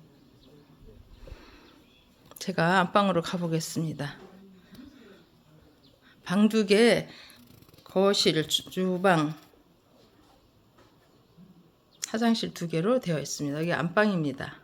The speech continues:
안방은 꽤나 큼직합니다. 이렇게 큰 침대를 놓고 또 이렇게 여유로운 공간이 있습니다. 그리고 붙박이장이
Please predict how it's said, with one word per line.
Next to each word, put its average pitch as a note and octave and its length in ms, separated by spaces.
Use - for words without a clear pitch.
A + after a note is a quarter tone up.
안방은 A#3+ 640
꽤나 C#4 280
큼직합니다. C4+ 920
이렇게 G#3 640
큰 C4+ 560
침대를 B3 460
놓고 G3 680
또 C4 180
이렇게 F#3 560
여유로운 E3 400
공간이 D#3+ 420
있습니다. D#3 680
그리고 A3 640
붙박이장이 E3+ 920